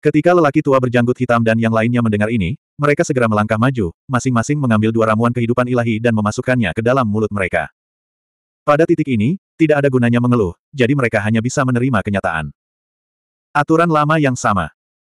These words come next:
"Saudara Qin, Saudara Raja Serigala, kalian harus bertahan," teriak Yun Zongtian. Lebih dari selusin orang segera bergandengan tangan dan mengelilingi Qin Fei Yang dan Serigala Bermata Putih. Qin Fei Yang tersenyum pahit, dia bahkan tidak punya kekuatan untuk berdiri sekarang,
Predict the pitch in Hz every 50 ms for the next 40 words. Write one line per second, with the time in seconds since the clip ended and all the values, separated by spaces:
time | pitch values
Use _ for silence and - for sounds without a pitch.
0 | _ _ - - 156 156 151 151 147 143 135 - 104 95 101 147 196 - - _
1 | _ - - 147 143 139 143 151 143 143 139 139 135 - 135 127 117 113 107 95
2 | 87 82 - _ _ _ - 143 131 135 139 139 143 135 - 139 143 139 - 107
3 | 107 104 104 92 87 85 82 76 73 - _ _ _ _ _ _ _ _ _ _
4 | _ _ _ _ - 156 160 165 165 175 - 170 160 156 151 139 - 135 127 135
5 | 123 104 92 82 76 - _ _ _ _ _ _ _ _ _ _ _ _ 135 139
6 | 139 151 175 170 165 160 151 - 143 135 - 160 160 139 127 123 131 127 - 117
7 | 110 113 113 113 110 107 110 107 110 113 117 120 123 123 123 123 127 127 123 120
8 | 117 120 117 113 113 117 123 127 - 135 131 - 139 131 131 131 113 95 101 120
9 | 117 110 - - 123 120 110 127 135 123 101 98 113 113 107 107 - 113 104 107
10 | - 95 82 73 - _ _ _ _ _ _ _ _ _ _ _ _ _ _ _
11 | _ _ _ _ _ _ 170 170 175 - - 165 151 147 151 147 143 139 - 143
12 | 131 135 131 127 131 120 104 98 90 - - _ _ 135 135 156 160 156 156 156
13 | 165 165 160 160 151 139 135 135 131 135 131 135 131 123 117 - 127 127 120 120
14 | 120 110 113 110 110 120 123 123 - 135 127 110 95 87 82 87